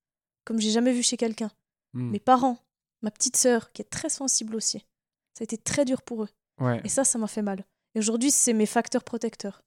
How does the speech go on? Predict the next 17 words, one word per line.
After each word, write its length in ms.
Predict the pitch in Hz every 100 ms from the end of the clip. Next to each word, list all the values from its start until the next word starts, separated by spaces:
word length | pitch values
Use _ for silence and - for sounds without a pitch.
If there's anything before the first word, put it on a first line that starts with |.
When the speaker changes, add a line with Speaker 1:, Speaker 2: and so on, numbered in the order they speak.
| _ -
Speaker 1:
Je 80 | -
pense 260 | 233 - -
sans 280 | - 254
arrêt 160 | 247 247
à 60 | 247
eux 100 | 262
quand 120 | 233
ça 120 | 220
va 80 | 202
pas. 140 | 226 - _
Je 160 | -
me 40 | 220
dis, « 140 | 220
Ok, 120 | 226 247 - _ _ _ -
ça 100 | 208
va 60 |
pas. » 400 | - 262 285 -